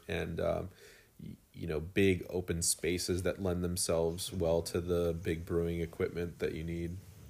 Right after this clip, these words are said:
So, yeah, yeah, Creature Comforts in Athens is another really unique space, um, another example of adaptive reuse. And they actually, for their second location, where they're turning into their main production facility,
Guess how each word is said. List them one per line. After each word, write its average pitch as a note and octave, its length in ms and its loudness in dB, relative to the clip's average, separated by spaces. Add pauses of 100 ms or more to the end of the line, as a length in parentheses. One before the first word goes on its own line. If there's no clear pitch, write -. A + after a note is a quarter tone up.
(760)
So, D#2+ 240 -2
yeah, F#2 320 0
yeah, F2+ 180 0
Creature A#2+ 360 -2
Comforts G2+ 540 -2 (520)
in F#2 120 0
Athens F2 540 0
is E2+ 300 -4
another E2+ 320 2
really E2+ 240 2
unique E2 380 -4
space, - 680 -2
um, E2+ 300 -2
another E2 520 0
example F2+ 400 0
of E2 80 2
adaptive E2 400 0
reuse. E2 540 0
And E2 260 -6 (400)
they F#2+ 100 8
actually, F2 600 4
for F2 300 0
their E2 220 6
second F#2+ 340 4
location, E2+ 640 2
where E2+ 80 0
they're E2 120 2
turning F2+ 280 0
into E2 140 2
their E2 120 2
main E2+ 340 2
production E2+ 500 0
facility, E2 760 0